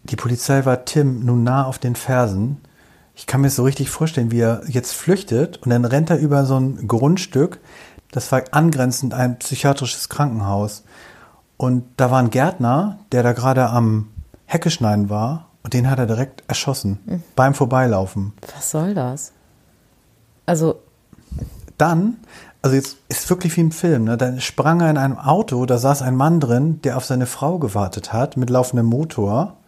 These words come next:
Speaker 1: und dem hielt er die Waffe an den Kopf und zwang ihn loszufahren und ihn aus der Stadt zu
Speaker 2: Oh
Speaker 1: bringen.
Speaker 2: mein Gott.
Speaker 1: Das fand ich dann aber richtig mutig von dem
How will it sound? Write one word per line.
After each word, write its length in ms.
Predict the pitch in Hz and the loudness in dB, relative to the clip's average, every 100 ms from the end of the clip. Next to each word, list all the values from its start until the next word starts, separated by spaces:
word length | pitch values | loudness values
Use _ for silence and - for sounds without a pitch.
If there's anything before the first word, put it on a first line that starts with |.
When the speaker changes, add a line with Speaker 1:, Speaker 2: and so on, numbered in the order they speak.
| _ | _
Speaker 1:
und 140 | - 123 | -2 2
dem 120 | 143 | 4
hielt 200 | 151 156 | 4 4
er 60 | |
die 160 | 139 113 | 2 2
Waffe 440 | 151 160 131 135 - - | 0 0 -2 -2 -8 -2
an 100 | 120 | 0
den 120 | 113 | 0
Kopf 540 | - 135 - - - _ | -2 -4 -4 -12 -20 _
und 160 | 131 | -2
zwang 320 | 123 - 147 143 | 0 0 2 4
ihn 100 | 131 | 4
loszufahren 800 | 139 147 - - 107 104 135 | 2 0 -6 -4 -2 0 -2
und 160 | 139 139 | -2 -2
ihn 100 | 123 | 0
aus 120 | 120 | -2
der 100 | 123 | -2
Stadt 260 | 117 143 143 | -2 -4 -2
zu 120 | 160 | -2
Speaker 2:
Oh 20 | |
Speaker 1:
bringen. 260 | 156 156 - | 0 0 0
Speaker 2:
mein 200 | 151 147 | -2 -4
Gott. 240 | 147 147 - - - _ _ | -6 -8 -12 -20 -20 _ _
Speaker 1:
Das 160 | - - | -8 -4
fand 200 | - 160 | 0 2
ich 80 | 160 | 2
dann 160 | 147 143 | 2 2
aber 200 | 131 127 | 2 0
richtig 340 | 160 - 165 | 0 -4 0
mutig 340 | 160 170 165 - | 0 0 -4 -2
von 200 | 143 131 | -2 0
dem 420 | 127 120 117 | 2 2 0